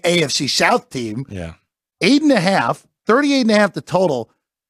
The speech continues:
Speaker 1: You know what? This is a good test for Jacksonville for one reason and one reason only.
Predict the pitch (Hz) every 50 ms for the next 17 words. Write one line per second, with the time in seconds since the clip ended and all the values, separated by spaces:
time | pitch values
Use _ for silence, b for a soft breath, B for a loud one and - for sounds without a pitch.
0 | _ - 156 185 208 208 147 185 190 - 254 175 - 247 196 - - 214 202 -
1 | - 185 170 139 170 170 170 160 151 - 175 156 139 156 143 - - 139 131 127
2 | 143 185 208 196 180 185 180 147 170 151 135 131 139 151 147 139 139 135 127 127
3 | 123 117 113 110 107 104 -